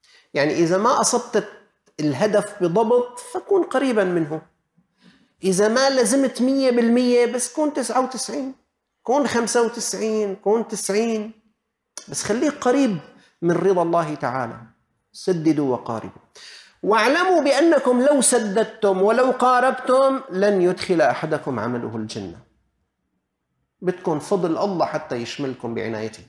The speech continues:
قال: "ولا أنت يا رسول الله؟" أنت أحسن عبد عبد الله. قال: "ولا أنا، إلا أن يتغمدني الله برحمته." الله تلبسني رحمته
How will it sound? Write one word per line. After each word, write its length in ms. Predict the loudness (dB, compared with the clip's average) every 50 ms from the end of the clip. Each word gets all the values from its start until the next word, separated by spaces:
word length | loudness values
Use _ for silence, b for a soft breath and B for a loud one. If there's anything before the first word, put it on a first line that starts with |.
| B B B B B B B -2
قال: 200 | 0 2 2 2
"ولا 340 | 2 2 2 2 0 0 0
أنت 160 | -2 0 0
يا 140 | 0 0 0
رسول 340 | 0 -2 -2 -2 0 0
الله؟" 420 | 0 0 2 2 0 0 0 -2 -4
أنت 200 | -4 -4 -2 -4
أحسن 420 | -4 -4 -6 -6 -4 -2 0 0
عبد 280 | 0 0 0 0 0 0
عبد 260 | 0 0 0 0 0
الله. 180 | 0 -2 -2 -6
قال: 280 | -4 -2 -2 -2 0
"ولا 300 | -2 -4 -4 -4 -6 -8
أنا، 120 | -10 -14 -16 -18 -20 _ _ _ _ _ b b b b b b b b 0
إلا 540 | 2 2 2 2 2 2 4 4 4 4 2
أن 100 | 2 2
يتغمدني 1200 | 2 2 2 2 2 2 2 2 2 2 2 2 2 2 2 2 2 2 2 2 4 4 4 4 4
الله 420 | 2 2 2 4 4 2 2 0
برحمته." 640 | -2 -4 -4 -4 -6 -6 -8 -8 -6 -6 -2 0 0
الله 280 | 0 0 2 2 2
تلبسني 580 | 2 2 0 -2 0 -2 -2 -2 0 2 2 2
رحمته 600 | 2 2 0 -2 -2 -2 0 2 2 2 2 0